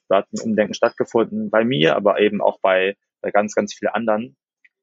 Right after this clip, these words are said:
Mein Reisekontingent ist extrem, ähm, zurückgegangen, ganz, ganz klar. Aber natürlich kommt man manchmal eben auch nicht ohne aus. Und was man natürlich auch nicht vergessen darf, ist,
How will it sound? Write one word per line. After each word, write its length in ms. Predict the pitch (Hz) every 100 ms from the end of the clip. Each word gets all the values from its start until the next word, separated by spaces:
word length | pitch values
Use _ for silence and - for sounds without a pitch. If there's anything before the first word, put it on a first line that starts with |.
| _ - -
Mein 180 | 110 113
Reisekontingent 920 | 104 110 104 107 - 107 107 104 107 -
ist 380 | 104 - - -
extrem, 680 | 107 - - 110 107 104 95
ähm, 440 | 98 95 92 95 - _ _ _
zurückgegangen, 680 | - 117 113 98 90 110 127 _ _ _ -
ganz, 220 | 101 104
ganz 240 | 101 98
klar. 340 | - 104 113 - _ _ _ _
Aber 220 | - 95
natürlich 400 | 98 95 107 104
kommt 140 | - 101
man 80 | 101
manchmal 320 | 101 - 90
eben 160 | 92 92
auch 180 | 95
nicht 140 | 98 -
ohne 280 | 92 92 85
aus. 400 | 98 113 - - _ _
Und 200 | - 117 117
was 140 | 117
man 100 | 147
natürlich 200 | 135 131
auch 100 | 113
nicht 120 | 131
vergessen 400 | 117 95 110 107
darf, 260 | 104 104 -
ist, 360 | 107 104 -